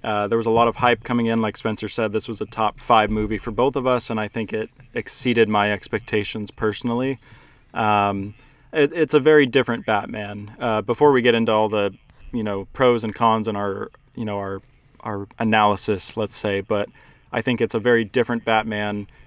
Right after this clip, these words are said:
than we've seen. It's a different type of superhero movie than we've seen. And for me, that was refreshing. Uh, it was more of a psychological crime thriller movie than a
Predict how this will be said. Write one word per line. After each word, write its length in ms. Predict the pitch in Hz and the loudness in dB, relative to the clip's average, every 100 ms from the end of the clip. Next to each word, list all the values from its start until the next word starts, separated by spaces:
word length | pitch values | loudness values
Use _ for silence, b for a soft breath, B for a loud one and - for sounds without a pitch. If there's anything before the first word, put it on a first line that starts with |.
| b | b
than 140 | 113 | -4
we've 200 | 107 107 | -2 -4
seen. 360 | - - 113 113 | -4 -2 0 0
It's 140 | 110 | -2
a 40 | 113 | -2
different 300 | 110 113 113 | -2 -2 -4
type 200 | 113 107 | -2 -2
of 260 | 104 - - - | -2 -8 -16 -8
superhero 480 | - 120 110 104 | -4 -2 0 -2
movie 340 | 101 123 165 131 | 0 2 4 2
than 160 | 110 | 2
we've 240 | 104 104 - | -2 -6 -8
seen. 440 | - 104 101 101 - b b | -6 -4 -4 -8 -12 b b
And 140 | - 117 | -12 -6
for 100 | 113 | -2
me, 280 | 113 120 117 | 0 2 2
that 160 | 110 | 2
was 180 | 117 - | 0 -2
refreshing. 920 | 107 - 123 104 - 104 98 98 110 - | -6 -2 0 0 0 -6 -8 -10 -12 -8
Uh, 300 | 110 101 104 | -4 -4 -4
it 60 | |
was 160 | 117 - | -6 -6
more 240 | 113 107 | -2 0
of 80 | 104 | 0
a 160 | 104 98 | -2 -4
psychological 840 | - 120 - 107 107 101 110 113 | -2 -2 0 4 4 2 -4 -6
crime 500 | 104 - 113 107 104 | -6 0 2 2 0
thriller 480 | 98 - 113 117 131 | -4 -6 0 2 2
movie 380 | 139 147 147 151 | 0 0 0 -2
than 240 | 123 110 | 0 -2
a 300 | 104 101 101 | -2 -2 -4